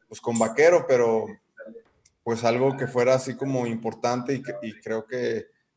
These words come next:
esta rola y este video sin-, tiene un significado muy chingón, güey. Este, siento que va a estar muy cabrón esto que vamos a hacer.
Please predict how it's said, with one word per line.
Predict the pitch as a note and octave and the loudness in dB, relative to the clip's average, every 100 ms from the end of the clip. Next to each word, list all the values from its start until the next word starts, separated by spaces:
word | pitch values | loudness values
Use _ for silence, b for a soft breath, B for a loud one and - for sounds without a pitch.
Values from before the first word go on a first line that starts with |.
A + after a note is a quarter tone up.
| _ | _
esta | A2+ A2 C3 | -6 -2 0
rola | B2 B2 B2+ C3+ C3 | 2 4 4 4 4
y | A#2+ A2+ | 2 -2
este | A2+ C3 | -2 -4
video | A#2+ A#2 A#2 B2 C3 B2+ | -4 -2 0 2 2 0
sin-, | C3+ A#2 A2+ | -4 -8 -8
tiene | - B2 | -8 -4
un | C#3+ | -4
significado | C#3 B2+ A#2 - - B2 C3 | -4 -6 -6 -8 0 2 4
muy | C3+ C3+ | 0 -6
chingón, | - C3+ B2 B2 A#2 | -6 -4 -2 -4 -8
güey. | A2 _ _ _ - _ | -14 _ _ _ -20 _
Este, | A2 - A2 G#2 G#2 | -20 -16 -10 -10 -10
siento | - A2+ C3 | -14 -14 -12
que | A#2+ | -8
va | A2 | -8
a | |
estar | A2 B2+ A#2+ | -8 -10 -12
muy | A#2 | -12
cabrón | A2+ A2+ G#2+ G#2+ | -10 -10 -10 -16
esto | G#2 _ _ | -20 _ _
que | A#2 | -16
vamos | A#2 - | -16 -20
a | |
hacer. | G#2+ | -20